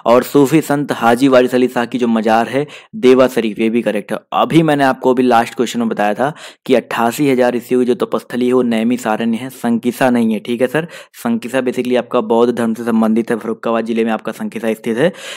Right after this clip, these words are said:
और ये जो अट्ठासी हजार ऋषियों की तपस्थली है यही आपकी नैमिषारण्य है, ठीक है। तो यहाँ पर मैंने देखिए आपको नैमिषारण्य से मिलाया भी था। तो अगला क्वेश्चन देखो क्या कह रहा है कि भाई निम्नलिखित में से कौन सा युग्म सही सुमेलित नहीं है?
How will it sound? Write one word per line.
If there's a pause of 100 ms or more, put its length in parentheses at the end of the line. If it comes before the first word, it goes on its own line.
(160)
और
ये
जो
अट्ठासी
हजार
ऋषियों
की
तपस्थली
है
यही
आपकी
नैमिषारण्य
है,
ठीक
है। (260)
तो
यहाँ
पर
मैंने
देखिए
आपको
नैमिषारण्य
से
मिलाया
भी
था। (300)
तो
अगला
क्वेश्चन
देखो
क्या
कह
रहा
है (400)
कि
भाई
निम्नलिखित
में
से
कौन
सा
युग्म (320)
सही
सुमेलित
नहीं
है?